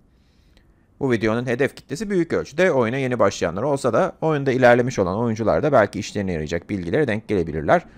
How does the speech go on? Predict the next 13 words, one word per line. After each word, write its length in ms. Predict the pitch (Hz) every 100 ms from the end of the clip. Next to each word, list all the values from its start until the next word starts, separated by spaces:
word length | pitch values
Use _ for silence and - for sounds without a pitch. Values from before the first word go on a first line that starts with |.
| - - -
Umarım 280 | 185 175 139
içerik 320 | 123 98 90
hoşunuza 380 | 143 151 147 151
gider 360 | 143 165 170 - -
ve 80 | 120
video 260 | 151 127
sonunda 340 | 101 95 87 135
sizlerden 500 | 113 98 85 98 101
beğeni 240 | 104 98
alabilirim 460 | 87 117 117 120 120
diyerek 360 | 123 135 147
videomuza 540 | 113 92 80 78 101 107
başlayalım. 500 | 73 - 67 -